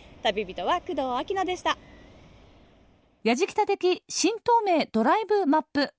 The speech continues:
Speaker 2: 新静岡浜松サービスエリアをお送りしてまいりました。やじきたオンザロード、いかがでしたか？番組のオープニングで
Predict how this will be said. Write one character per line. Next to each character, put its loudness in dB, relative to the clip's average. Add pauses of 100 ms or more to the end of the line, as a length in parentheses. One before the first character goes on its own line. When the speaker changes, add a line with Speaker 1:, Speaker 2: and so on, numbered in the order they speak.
Speaker 2:
新 2
静 -2
岡 2
浜 4
松 0
サ 0
ー 2
ビ -2
ス -12
エ 0
リ -2
ア 2
を -4
お -2
送 -4
り -2
し -12
て -4
ま 2
い 2
り 2
ま 2
し -8
た。 0
や 0
じ -4
き -16
た -2
オ 0
ン 0
ザ -4
ロ -2
ー -2
ド、 -4
い -6
か -4
が 0
で -4
し -12
た -10
か？ 0 (600)
番 4
組 2
の 4
オ 0
ー -12
プ -4
ニ 4
ン 4
グ 0
で -2